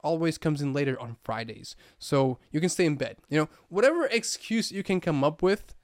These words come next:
you're gonna be the most creative human being in the world, because that's how motivated you are to stay in bed just an extra ten, twenty, thirty minutes.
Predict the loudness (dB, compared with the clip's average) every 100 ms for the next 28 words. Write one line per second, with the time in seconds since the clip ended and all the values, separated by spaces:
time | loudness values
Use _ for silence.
0 | _ _ _ -6 0 2 2 2 2 0
1 | -2 -2 2 2 0 -2 -2 0 0 -2
2 | 0 -2 2 2 2 0 0 -4 -14 -4
3 | -2 0 2 0 2 2 2 0 -2 -2
4 | -4 -4 -4 -4 -6 -8 _ _ _ -8
5 | -8 -4 -2 -2 -2 -4 -4 -4 -10 -12
6 | -16 _ _ _ _ _ _ _ _ -6
7 | -4 -4 -6 -8 -2 0 0 -2 -2 -2
8 | -2 0 0 0 -6 -10 -16 -16